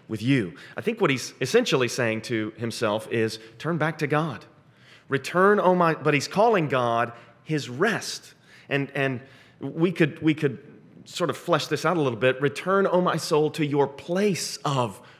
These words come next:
rest." Do you have a, do you have a place of rest in your life? Do you have a place where, where when you really want to relax, uh, you really want to kick back and enjoy yourself? I mean,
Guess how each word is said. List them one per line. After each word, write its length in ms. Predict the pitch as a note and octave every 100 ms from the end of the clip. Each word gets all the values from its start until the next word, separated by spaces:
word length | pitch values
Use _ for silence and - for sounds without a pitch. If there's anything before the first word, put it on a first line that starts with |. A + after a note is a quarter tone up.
| _ -
rest." 680 | A2+ B2 G2+ - - - - _ _ _ _ _ _ _ _ - - - _ -
Do 100 | -
you 100 | F#3
have 120 | A3 F#3
a, 40 |
do 320 | - - -
you 40 | -
have 80 |
a 100 | F3+
place 300 | - F3 E3+
of 140 | E3 C3+
rest 320 | D3+ D#3+ -
in 80 | D3+
your 140 | D3+
life? 280 | C#3 D3 D#3
Do 80 | D3
you 40 |
have 100 | A3+
a 40 | G3+
place 500 | - E3+ E3 - -
where, 320 | C#3 C3 A#2+ - - -
where 160 | C#3+ C3+
when 120 | D#3
you 120 | G#3+
really 420 | A#2+ D#3 F#3 F#3
want 360 | D3 D3+ D3+ -
to 200 | D3 B2+
relax, 800 | A2 A#2 C#3 C#3 - - - - - - - - _ - -
uh, 320 | - G#2 G#2 G2+ A#2+
you 160 | D#3+
really 280 | C#3+ F3+ F3
want 300 | D#3 D#3 -
to 360 | - C3+ B2+ A#2+ - - -
kick 220 | F3+ C#3+
back 280 | D#3 D3+ D3+
and 80 | C#3
enjoy 240 | B2 D3
yourself? 600 | C#3+ C#3 C#3 C3+ C3 -
I 60 | A2
mean, 240 | A2